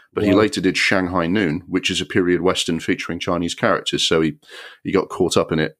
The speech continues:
Speaker 1: anyway. The, you know, he, he, he finally
Speaker 2: Makes
Speaker 1: was,
Speaker 2: sense. He was
Speaker 1: was,
Speaker 2: in a
Speaker 1: was given a role,
Speaker 2: significantly
Speaker 1: obviously.
Speaker 2: shitter film because it's Owen
Speaker 1: Yeah,
Speaker 2: Wilson
Speaker 1: that's
Speaker 2: and
Speaker 1: the way
Speaker 2: not
Speaker 1: it
Speaker 2: Kurt
Speaker 1: goes,
Speaker 2: Russell,
Speaker 1: yeah.
Speaker 2: yeah.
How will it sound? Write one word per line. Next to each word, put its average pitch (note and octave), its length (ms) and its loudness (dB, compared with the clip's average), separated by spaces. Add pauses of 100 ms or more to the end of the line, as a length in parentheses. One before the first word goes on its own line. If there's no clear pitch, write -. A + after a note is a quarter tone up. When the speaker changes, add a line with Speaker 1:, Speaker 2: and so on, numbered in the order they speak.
(120)
Speaker 1:
anyway. D2 520 0
The, D#2 140 4
you D#2 140 0
know, D2 80 -2
he, D#2+ 140 -4
he, E2 180 -8 (140)
he E2 60 -4
finally D#2+ 380 -2
Speaker 2:
Makes D#2 100 2
Speaker 1:
was, D#2 120 -2
Speaker 2:
sense. - 20 -4
He G#2+ 60 -4
was A2 120 0
Speaker 1:
was, - 20 0
Speaker 2:
in A2 60 0
a G2+ 60 0
Speaker 1:
was - 120 4
given G#2+ 240 2
a G#2+ 40 4
role, G#2+ 120 4
Speaker 2:
significantly E2+ 380 0
Speaker 1:
obviously. - 500 0
Speaker 2:
shitter F#2 40 -6
film G2 280 0
because E2+ 220 -6
it's E2+ 120 -6
Owen F2+ 240 0
Speaker 1:
Yeah, F2+ 100 2
Speaker 2:
Wilson B1+ 120 2
Speaker 1:
that's F2+ 120 0
Speaker 2:
and F2+ 80 2
Speaker 1:
the E2 40 0
way C2+ 120 2
Speaker 2:
not - 60 2
Speaker 1:
it - 40 -10
Speaker 2:
Kurt - 80 -2
Speaker 1:
goes, F#2 260 0
Speaker 2:
Russell, E2 280 2
Speaker 1:
yeah. F#2 80 -4
Speaker 2:
yeah. F2+ 100 -6